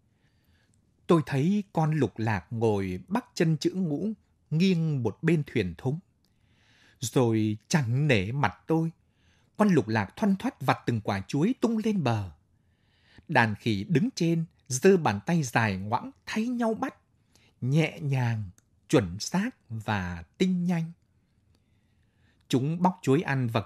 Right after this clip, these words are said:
cười đùa chí chóe. Tôi trố mắt ngạc nhiên, cứ nghĩ mình đang lạc vào động hoa quả sơn, đứng giữa bầy đàn con cháu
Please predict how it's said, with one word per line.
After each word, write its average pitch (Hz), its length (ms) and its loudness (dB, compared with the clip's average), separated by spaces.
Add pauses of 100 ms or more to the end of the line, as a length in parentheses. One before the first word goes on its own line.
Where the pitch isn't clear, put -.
(100)
cười 120 320 2
đùa 101 480 0 (120)
chí 208 300 2
chóe. 165 220 -2 (1200)
Tôi 123 340 4 (100)
trố 185 240 4
mắt 262 300 -4
ngạc 117 260 -2
nhiên, 147 260 -4 (400)
cứ 196 100 6
nghĩ 160 680 -2 (500)
mình 101 520 -2 (280)
đang 139 220 0
lạc 123 340 2
vào 104 360 0
động 156 300 -2
hoa 135 200 -2
quả 92 240 -2
sơn, 143 440 2 (420)
đứng 170 260 4
giữa 180 280 -4
bầy 131 260 2
đàn 104 500 -2
con 156 340 0
cháu 151 260 -2